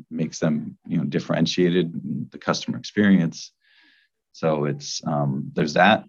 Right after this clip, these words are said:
and then there's the companies that simply can't afford it, and they have, you know, maybe one person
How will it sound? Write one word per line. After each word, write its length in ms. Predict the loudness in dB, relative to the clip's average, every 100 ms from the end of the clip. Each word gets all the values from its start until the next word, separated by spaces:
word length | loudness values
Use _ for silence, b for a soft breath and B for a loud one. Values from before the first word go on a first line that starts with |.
| -8
and 120 | -4
then 140 | 0
there's 200 | 0 -2
the 60 | -6
companies 360 | -4 -2 -2 -2
that 200 | -4 -4
simply 300 | -4 -4 -2
can't 180 | -2
afford 320 | -2 -4 -4 -2
it, 120 | -4
and 100 | -4
they 80 | -4
have, 200 | -4 -6 -12 -18 -8
you 80 | -6
know, 60 |
maybe 280 | -4 -4 -4
one 280 | -2 0 2
person 600 | 2 0 0 -2 -2